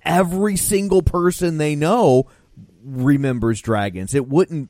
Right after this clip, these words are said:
you know what I mean? Like, it's not this long ago, far away world. It, it, it's been, like, you know, it's, it's, it's been,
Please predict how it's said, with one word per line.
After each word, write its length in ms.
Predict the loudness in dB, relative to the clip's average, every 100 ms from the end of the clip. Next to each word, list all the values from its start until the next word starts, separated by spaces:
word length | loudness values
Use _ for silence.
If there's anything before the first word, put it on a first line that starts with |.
| _
you 320 | -20 -10 2
know 60 | 4
what 60 | 4
I 40 |
mean? 140 | 0
Like, 140 | -2 -4
it's 200 | -8 -6
not 360 | -2 -2 -2 -6 _ _
this 340 | -6 -6 -10
long 460 | -6 0 2 2 0
ago, 420 | -2 0 2 0
far 420 | -2 0 2 2
away 280 | 2 0 -2
world. 540 | -2 -2 0 -2 -2 -6
It, 140 | -8 -8 -4
it, 180 | -4 -4 _ -8
it's 220 | -6 -4
been, 240 | 0 0
like, 380 | 0 -4 -6 -8 _ _ _ _
you 160 | -4 -2
know, 240 | -2 -6 -12 _
it's, 220 | -14 -14 -10
it's, 220 | -12 -10
it's 140 | -16
been, 280 | -8 -8 -8